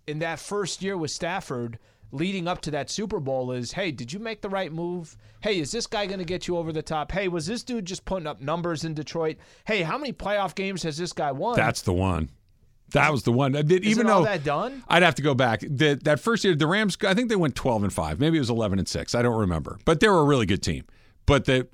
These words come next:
Speaker 2: right up until it, you know, Matthew Stafford's never won a playoff game. Yeah. Yeah, it's fair. It's
Speaker 1: It is
Speaker 2: fair.
Speaker 1: fair. Yeah, it is fair.
Speaker 2: And then he won. It's like, "Yeah, but Arizona sucks." Okay. Never won a road playoff game. Okay. They went in and they beat Tom Brady and the Bucs.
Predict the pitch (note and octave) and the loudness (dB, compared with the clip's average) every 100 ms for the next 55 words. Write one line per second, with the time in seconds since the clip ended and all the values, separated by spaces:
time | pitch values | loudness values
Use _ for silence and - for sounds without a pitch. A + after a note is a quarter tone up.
0 | - - B2+ F#3 E3+ G3+ E3+ - _ _ | -18 0 4 6 6 4 2 -2 _ _
1 | - E3+ D#4+ C#4+ C4+ G3 D#3 A#3+ E3 C3 | 4 6 8 6 2 2 2 4 4 0
2 | C3+ G#2+ - B2 F#2+ B1 - - - _ | 0 0 2 2 2 0 -6 -10 -18 _
3 | _ _ _ - D#4 - _ - - A#3+ | _ _ _ -12 -12 -12 _ -20 -6 -2
4 | D#4 D4+ - D4 D4 D4 _ - _ _ | 0 -2 0 4 4 2 _ -20 _ _
5 | _ _ - C#4+ A3+ C4+ A2 F2+ - D#3+ | _ _ -4 0 4 2 2 -6 -4 -4
6 | D3+ - G2+ F3+ A3 C#4 A3+ A#3 A#3 F#3+ | -4 -6 -2 4 4 4 4 4 2 2
7 | G3+ G#3+ A#3 G#3+ F#3+ F#3 D#3 D3+ C3+ - | 2 4 4 6 4 4 4 4 2 2
8 | B2 - - - _ _ - C#4 G#3 G#3+ | 0 0 -8 -16 _ _ -6 -2 0 0
9 | G3+ A3+ D4 C4+ C4 A#3+ B3 G3+ G#3 G3+ | 4 8 8 8 6 8 8 8 6 6
10 | D#3+ C3 A#2 D#2 - _ - A3+ G3 G#3 | 6 4 0 -2 -6 _ -12 -8 -8 -10
11 | - - - F3+ F3+ F3 F3 E3 D3+ D#3+ | -14 -12 -4 -2 0 0 0 0 2 0
12 | - C3+ C3 C#3+ C#3+ B2 D3 C#3+ - | 2 2 2 2 2 2 2 2 0